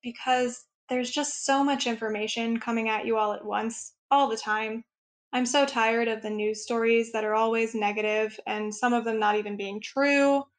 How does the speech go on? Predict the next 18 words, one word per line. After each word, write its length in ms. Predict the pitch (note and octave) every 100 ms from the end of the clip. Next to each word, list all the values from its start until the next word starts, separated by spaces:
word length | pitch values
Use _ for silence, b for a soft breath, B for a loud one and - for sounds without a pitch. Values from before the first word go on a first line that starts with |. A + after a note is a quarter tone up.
| b b _ _ G3+
Um, 420 | G3+ G3+ G3+ - G#3
as 220 | G#3+ G#3+
a 60 |
person 340 | G#3+ A3+ A3+ A3+
coming 280 | A3 A3 G#3+
from 160 | G#3+
the 60 | G#3
United 360 | G#3 G#3 G#3 G#3
States, 340 | - - - -
I 160 | A3+
am 320 | A3 A3 G#3 A3+
not 400 | C4 D#4+ F3 -
happy 420 | - A#3+ A#3+ A#3+
with 160 | A#3 A3
the 120 | A3
current 340 | - A3+ G#3+ -
political 360 | A3 G#3 - -
climate. 500 | - D4 D4+ C#4